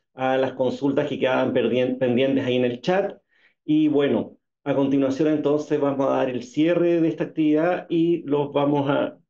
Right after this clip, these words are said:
dejar invitados para las siguientes dos actividades que son solo internas, solo para académicos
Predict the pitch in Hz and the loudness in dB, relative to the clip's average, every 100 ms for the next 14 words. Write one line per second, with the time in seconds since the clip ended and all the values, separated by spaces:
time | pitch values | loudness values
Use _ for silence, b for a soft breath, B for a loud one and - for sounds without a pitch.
0 | _ 123 123 139 143 113 131 143 151 175 | _ -4 0 0 0 0 0 2 2 0
1 | 175 _ _ - 135 143 139 135 139 139 | -6 _ _ -4 0 2 2 0 0 -4
2 | - - _ _ _ _ _ _ - 151 | -12 -20 _ _ _ _ _ _ -4 0
3 | 135 156 160 170 135 113 170 185 - 160 | 2 2 2 0 -2 0 0 0 -2 -4
4 | 151 151 151 160 156 151 151 - 165 185 | 0 0 2 0 -2 0 -2 -2 -2 0
5 | 196 - 160 165 - 151 135 123 147 - | 0 -2 0 -2 0 0 0 0 -2 -2
6 | 139 151 151 147 147 123 120 123 135 139 | 0 0 2 0 0 0 0 0 0 0
7 | 135 | -2